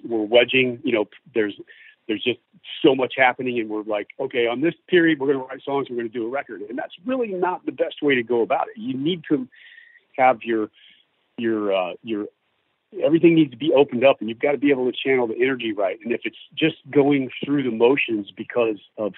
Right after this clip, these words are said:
scheduling, and, and usually that's, you know, co-, commission-driven management and agents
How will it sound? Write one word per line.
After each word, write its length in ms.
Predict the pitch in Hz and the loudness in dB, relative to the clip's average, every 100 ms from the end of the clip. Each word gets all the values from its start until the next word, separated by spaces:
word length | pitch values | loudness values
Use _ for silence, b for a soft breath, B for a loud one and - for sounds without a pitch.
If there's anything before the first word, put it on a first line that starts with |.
| - - | -2 2
scheduling, 560 | 127 123 127 123 113 | 2 4 4 4 2
and, 120 | 98 - B B B 110 | -2 -8 B B B -4
and 180 | 113 | 2
usually 460 | 127 147 123 117 113 | 4 4 4 4 6
that's, 240 | 113 104 _ _ _ _ _ _ _ - | 4 2 _ _ _ _ _ _ _ -2
you 80 | 180 | 2
know, 160 | 120 | 2
co-, 240 | - 143 - - | 2 -4 -4 0
commission-driven 880 | 156 180 - 160 139 151 151 143 131 | 4 4 4 0 0 -2 -2 -2 -2
management 480 | 135 147 139 131 139 | -2 -2 -4 -8 -6
and 100 | 123 | -2
agents 360 | 127 127 120 | -4 -4 -16